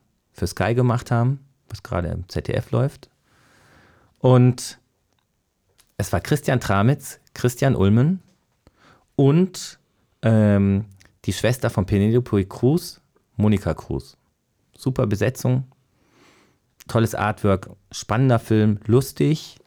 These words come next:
und mit jeder Menge Stars links und rechts dabei. Und jeder war sich sicher, der Film macht eins Komma fünf Millionen Zuschauer. Mit der Besetzung. Und Jerry Cotton hatte eine Milliarde Auflage. Bastei Lübbe.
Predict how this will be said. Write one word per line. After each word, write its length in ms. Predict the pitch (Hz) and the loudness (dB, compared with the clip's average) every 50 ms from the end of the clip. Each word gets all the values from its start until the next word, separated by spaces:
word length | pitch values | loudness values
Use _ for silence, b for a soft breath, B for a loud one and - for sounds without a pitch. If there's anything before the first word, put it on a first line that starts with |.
| b b b b b b b b b _ | b b b b b b b b b _
und 120 | 110 107 | 2 4
mit 220 | 110 107 90 - | 4 2 2 -2
jeder 320 | - 98 95 101 110 110 104 | -6 0 0 2 2 2 2
Menge 280 | 98 95 92 90 87 | 2 2 0 0 -2
Stars 520 | 87 - - - 95 90 90 90 87 - - | -4 -4 -4 -2 0 0 0 -2 -4 -4 -2
links 380 | 104 110 113 110 104 98 - | 0 2 2 2 0 -2 -6
und 180 | - 104 92 - | -12 -10 -6 -2
rechts 640 | 90 90 90 - - - _ - - - - - _ _ | -2 -2 -2 -4 -8 -16 _ -18 -16 -16 -18 -20 _ _
dabei. 420 | 87 80 65 69 64 60 53 - _ _ _ _ _ _ B B B B B B B B B B B B | -6 -4 -4 -4 -6 -8 -10 -16 _ _ _ _ _ _ B B B B B B B B B B B B
Und 600 | - 120 117 117 117 117 110 - - - - - _ _ _ _ _ _ _ _ _ _ _ _ _ _ _ | -2 2 4 4 4 4 2 0 -8 -16 -16 -20 _ _ _ _ _ _ _ _ _ _ _ _ _ _ _
jeder 360 | _ - 87 135 170 175 160 | _ -2 0 2 2 2 2
war 120 | 139 135 131 | 2 0 0
sich 160 | 120 113 - | -2 -4 -4
sicher, 220 | - 127 - 131 | -4 -4 -2 0
der 100 | 101 98 | -2 -2
Film 260 | 95 - - 117 113 110 | -2 0 0 2 2 4
macht 320 | 104 98 90 - - - | 2 0 -2 -6 -12 -6
eins 160 | 95 90 - - | -6 -6 -6 -4
Komma 180 | - 90 82 | -4 -4 -4
fünf 240 | 80 - 87 - - | -4 -8 -12 -8 -6
Millionen 240 | 87 82 80 78 - | -4 -4 -4 -6 -6
Zuschauer. 500 | - - - - 73 71 67 - - _ _ _ _ _ _ _ _ _ _ _ _ _ _ _ _ _ _ | -8 -10 -10 -8 -10 -10 -10 -12 -14 _ _ _ _ _ _ _ _ _ _ _ _ _ _ _ _ _ _
Mit 180 | - 95 92 - | -6 -4 -2 0
der 100 | 101 98 | -2 0
Besetzung. 680 | 92 95 82 95 95 92 - - - 92 87 87 85 82 B B B B B B | 0 -2 -2 -2 -4 -4 -4 -4 -2 -2 0 0 -2 -4 B B B B B B
Und 220 | _ 139 139 120 - | _ -2 0 0 0
Jerry 220 | 123 113 104 104 | 0 0 0 0
Cotton 460 | - - - 101 - - 101 92 92 | -2 -2 -4 -4 -2 0 -2 0 0
hatte 280 | 98 98 - - 92 - - _ _ | -2 -2 -2 -2 -2 -2 -4 _ _
eine 240 | - 104 113 123 117 | -4 -2 2 2 4
Milliarde 440 | 110 107 101 92 92 90 95 92 58 | 4 4 4 2 2 2 0 0 0
Auflage. 580 | 71 87 - - 73 73 73 69 69 - - _ _ _ _ _ _ | 0 -2 -2 -4 -4 -4 -4 -6 -8 -10 -12 _ _ _ _ _ _
Bastei 300 | - - - - 92 90 | -8 -8 -6 -4 -2 -2
Lübbe. 340 | 92 90 87 90 78 76 | -2 -2 -2 -6 -8 -10